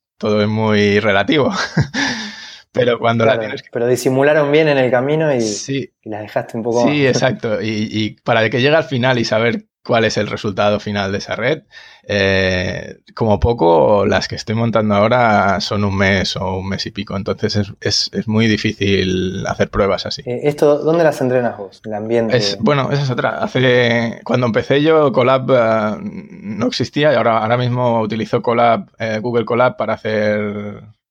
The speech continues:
Speaker 1: para hacer las pruebas y todo, todo lo, el proceso de research lo hago en Google Colab. Y, y después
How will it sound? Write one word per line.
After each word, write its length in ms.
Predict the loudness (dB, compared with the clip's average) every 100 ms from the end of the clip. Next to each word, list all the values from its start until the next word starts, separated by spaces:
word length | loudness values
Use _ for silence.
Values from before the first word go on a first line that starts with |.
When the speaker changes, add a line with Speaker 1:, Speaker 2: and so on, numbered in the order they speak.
| _
Speaker 1:
para 180 | 0 0
hacer 280 | 2 2
las 420 | 4 4 4 2 -4
pruebas 580 | 0 2 4 4 2 -2
y 480 | -2 0 0 -2 0
todo, 340 | 0 2 0
todo 220 | 2 2
lo, 100 | 2
el 120 | 0
proceso 420 | 0 0 0 2 4
de 160 | 4
research 480 | 2 0 -2 -2 -8
lo 120 | -2 0
hago 240 | 2 2
en 360 | 0 -2 -6 -8
Google 180 | -6 -4
Colab. 340 | -2 -2 -2 _ _ -20 -20 -20 -20 -20 -20 _ _ _ -2
Y, 1080 | 0 2 2 2 4 4 2 0 -4 -8 _ _ _
y 80 | -2
después 400 | 0 0 -2 -2